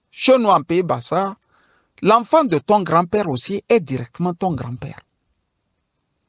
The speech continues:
Je vois mon grand-père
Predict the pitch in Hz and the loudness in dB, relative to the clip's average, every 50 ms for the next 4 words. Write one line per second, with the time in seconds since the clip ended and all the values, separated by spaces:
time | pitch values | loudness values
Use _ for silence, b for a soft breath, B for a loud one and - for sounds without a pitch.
0 | _ _ _ _ _ _ _ _ _ _ _ _ _ _ _ _ _ _ B B | _ _ _ _ _ _ _ _ _ _ _ _ _ _ _ _ _ _ B B
1 | B B B - 151 180 202 202 190 165 156 185 226 262 269 277 294 320 - _ | B B B -4 2 2 2 2 2 0 2 4 4 4 4 2 -2 -4 -8 _
2 | _ _ _ _ _ _ _ _ _ _ _ _ _ _ - - 147 160 160 156 | _ _ _ _ _ _ _ _ _ _ _ _ _ _ -6 0 2 2 2 4
3 | 139 160 190 214 233 240 214 - 247 247 254 254 262 262 262 | 2 2 4 4 2 2 0 0 2 2 4 2 0 -2 -4